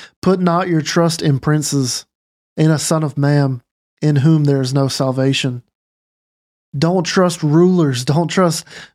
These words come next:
people that are in power because they can let you down.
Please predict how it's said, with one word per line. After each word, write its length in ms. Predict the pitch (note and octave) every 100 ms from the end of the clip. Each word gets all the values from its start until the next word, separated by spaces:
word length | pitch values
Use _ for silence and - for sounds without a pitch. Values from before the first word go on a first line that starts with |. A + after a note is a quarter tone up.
| _ -
people 520 | F3+ F#3 F3+ D3+ C3+ _ -
that 140 | D#3+
are 100 | E3
in 140 | D#3 C#3+
power 580 | D3+ D#3 D#3 D3 B2 - _ _ _ _ _ _ _ _ A#2+
because 340 | D#3+ F3 D3+
they 100 | D#3+
can 180 | E3 D#3
let 280 | D3 D3 C#3+
you 40 |
down. 440 | C#3+ D#3 D3+ B2+